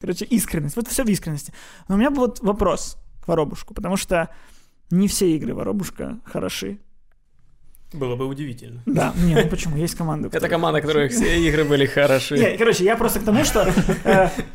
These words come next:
Speaker 1: суть Воробушка, ну, это щас не критика, это попытка
Speaker 2: Да, давай, давай,
Speaker 1: разобраться.
Speaker 2: всё в порядке.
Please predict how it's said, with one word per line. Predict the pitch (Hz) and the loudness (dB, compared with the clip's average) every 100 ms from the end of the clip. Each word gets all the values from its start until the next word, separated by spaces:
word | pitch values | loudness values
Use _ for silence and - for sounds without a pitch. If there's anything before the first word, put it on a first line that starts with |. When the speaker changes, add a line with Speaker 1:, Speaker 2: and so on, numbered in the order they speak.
| - | -4
Speaker 1:
суть | - 226 | 0 2
Воробушка, | 208 240 269 - - | 2 2 2 0 -2
ну, | 233 247 | 0 2
это | 175 - 208 | 2 0 0
щас | - 220 - - - - - - - - - | 2 0 0 -4 -8 -8 -10 -10 -12 -14 -4
не | 185 | -2
критика, | 277 - 170 | 0 -2 -2
это | 151 | -2
попытка | 151 190 - - | -2 -4 -4 0
Speaker 2:
Да, | 170 180 | 2 2
давай, | 180 180 175 | 4 4 4
давай, | 147 147 131 | 4 4 2
Speaker 1:
разобраться. | 117 | 0
Speaker 2:
всё | - 131 | -2 0
в | |
порядке. | 147 139 120 - | 2 2 -2 -6